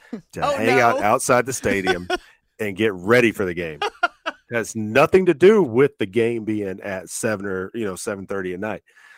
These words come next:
Speaker 2: These people will be just out of their minds by the
Speaker 1: <laughs>
Speaker 2: time it happens. So I'm gonna tell you a little story. My dad played at A and M, played at Texas A and M, uh, just like I did. And, uh, his first game he ever started was in nineteen sixty,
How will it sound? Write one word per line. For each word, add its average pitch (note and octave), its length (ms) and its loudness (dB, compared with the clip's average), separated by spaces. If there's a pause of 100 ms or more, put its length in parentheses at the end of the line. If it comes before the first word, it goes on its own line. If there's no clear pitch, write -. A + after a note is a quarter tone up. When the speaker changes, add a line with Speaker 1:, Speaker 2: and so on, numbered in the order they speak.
(160)
Speaker 2:
These G3 240 0
people G#2 420 0
will F#2+ 200 -2
be F#2+ 500 -2
just G2+ 320 -6 (100)
out G#2+ 240 -2
of A2 140 -2
their F#2+ 180 -2
minds F2+ 960 -4 (120)
by F#2+ 120 -2
the F2+ 120 -4
Speaker 1:
<laughs> - 160 -8
Speaker 2:
time F2 320 -6
it F#2+ 160 -6
happens. - 540 -8 (140)
So A#2 240 4
I'm A#2 140 4
gonna B2+ 120 4
tell A#2+ 160 2
you A#2 80 6
a A2+ 40 4
little G#2+ 100 4
story. A2 260 0
My G2+ 140 0
dad G#2+ 500 -2
played G#2+ 260 0
at G2 80 -2
A G2 140 -2
and F#2+ 80 -4
M, F2 240 -8
played F#2+ 160 -6
at F2+ 60 -8
Texas G2+ 260 -8
A G2 120 -2
and F2 100 -8
M, E2 200 -12 (200)
uh, E2+ 240 -8
just F#2 200 -8
like G2 160 -4
I F2 140 -4
did. E2+ 340 -8
And, F2+ 360 -6
uh, F2 320 -6 (180)
his B2 240 2
first B2+ 340 2
game A#2 220 4
he A2 140 4
ever G#2+ 160 2
started G2+ 500 0
was F2 160 -6
in F2+ 140 -6
nineteen G2 480 -4
sixty, - 680 -6